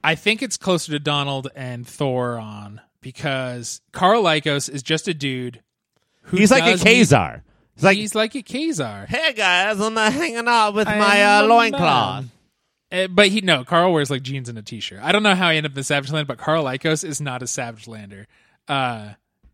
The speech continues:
Speaker 1: he, his thing, and I don't know if he's a mutant, but his thing is he does have to drain people of their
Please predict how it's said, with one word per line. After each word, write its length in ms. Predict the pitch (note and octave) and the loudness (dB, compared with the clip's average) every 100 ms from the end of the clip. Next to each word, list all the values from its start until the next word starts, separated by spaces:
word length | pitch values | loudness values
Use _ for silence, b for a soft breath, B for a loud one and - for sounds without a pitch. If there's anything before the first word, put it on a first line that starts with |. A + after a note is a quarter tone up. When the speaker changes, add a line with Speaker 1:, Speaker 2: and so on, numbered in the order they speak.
| _ _ _ _ _ _ _ _ - | _ _ _ _ _ _ _ _ -10
Speaker 1:
he, 220 | F3 A3+ | 0 0
his 420 | F3+ A3+ C4 A#3 | 0 0 0 -2
thing, 580 | - G#3+ F3+ C#3 D3 F3 | -2 -2 -2 -4 -8 -10
and 120 | F3 E3+ | -4 -2
I 60 | |
don't 120 | E3+ | 0
know 60 | F#3+ | -4
if 80 | F3 | -4
he's 140 | F#3 | -4
a 40 | F3 | -4
mutant, 300 | D3+ C#3 C#3 | -4 -6 -10
but 100 | C#3 | -8
his 200 | E3 - | -6 -6
thing 180 | D3+ | -8
is 140 | C#3 B2 | -8 -12
he 80 | D3+ | -8
does 180 | C#3 | -6
have 160 | C#3+ C#3 | -4 -6
to 300 | C#3 A#2+ A2+ - _ _ _ D3+ | -8 -10 -12 -18 _ _ _ -8
drain 400 | C#3+ D#3 D3+ D3+ | -4 -2 -4 -8
people 360 | E3 C#3+ C#3+ | -10 -10 -10
of 200 | C3 B2+ | -10 -10
their 340 | B2+ B2+ A#2+ | -10 -10 -10